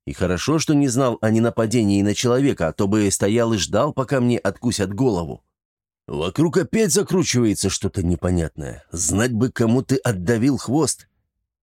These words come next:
Именно это меня сильнее всего и бесит. Знал бы, кому набить морду лица, уже давно бы отвел душу.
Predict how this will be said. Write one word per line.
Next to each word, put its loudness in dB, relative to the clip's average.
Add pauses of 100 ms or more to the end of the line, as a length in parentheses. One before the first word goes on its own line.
(120)
Именно 4
это 0
меня 4
сильнее 2
всего 0
и 2
бесит. -6 (400)
Знал 0
бы, 0
кому 0
набить -2
морду 0
лица, -2 (260)
уже -2
давно 0
бы 0
отвел -2
душу. -6